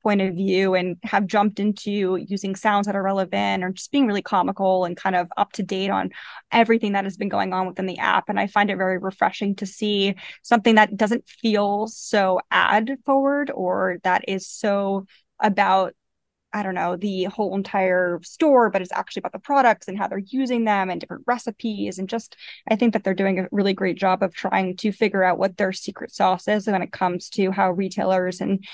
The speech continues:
those types of grocers can play in a place like TikTok.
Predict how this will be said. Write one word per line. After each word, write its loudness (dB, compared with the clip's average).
those 2
types 0
of -4
grocers 0
can -2
play 6
in 0
a -4
place -6
like -6
TikTok. -10